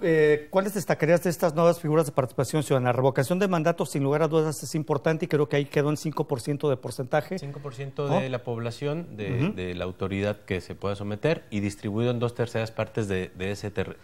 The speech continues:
Speaker 2: territorio.
Speaker 1: Digo, porque no debe ser tan fácil una revocación de mandato,
Speaker 2: Sí.
Speaker 1: porque esto se prestaría a, eh, pues, vendetas políticas o afanes revanchistas,
Speaker 2: Creo
Speaker 1: ¿no?
Speaker 2: que debe
Speaker 1: Que
Speaker 2: ir
Speaker 1: luego
Speaker 2: de la par.
Speaker 1: Así
Speaker 2: O sea,
Speaker 1: es.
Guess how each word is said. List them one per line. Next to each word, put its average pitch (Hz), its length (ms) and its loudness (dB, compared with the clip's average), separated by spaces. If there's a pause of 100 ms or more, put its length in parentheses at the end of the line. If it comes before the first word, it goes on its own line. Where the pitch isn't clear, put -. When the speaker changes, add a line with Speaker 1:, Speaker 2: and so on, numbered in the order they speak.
Speaker 2:
territorio. 82 440 -8
Speaker 1:
Digo, 185 160 0
porque 135 220 4
no 143 100 6
debe 151 160 6
ser 143 200 2
tan 139 240 0
fácil 147 300 2
una 147 180 0
revocación 127 500 -2
de 139 80 0
mandato, 175 400 0
Speaker 2:
Sí. 131 60 2
Speaker 1:
porque 165 200 2
esto 151 160 2
se - 140 4
prestaría 139 760 4
a, 143 420 4 (280)
eh, 139 160 2
pues, 117 200 0
vendetas 135 480 2
políticas 151 680 2
o 135 40 4
afanes 139 320 4
revanchistas, 127 800 0
Speaker 2:
Creo 156 120 6
Speaker 1:
¿no? - 60 2
Speaker 2:
que 185 60 8
debe 170 140 6
Speaker 1:
Que 170 60 6
Speaker 2:
ir 160 40 6
Speaker 1:
luego 156 180 6
Speaker 2:
de 156 60 6
la 120 140 6
par. - 300 0
Speaker 1:
Así - 320 -4
Speaker 2:
O 117 40 6
sea, 101 120 6
Speaker 1:
es. - 160 -10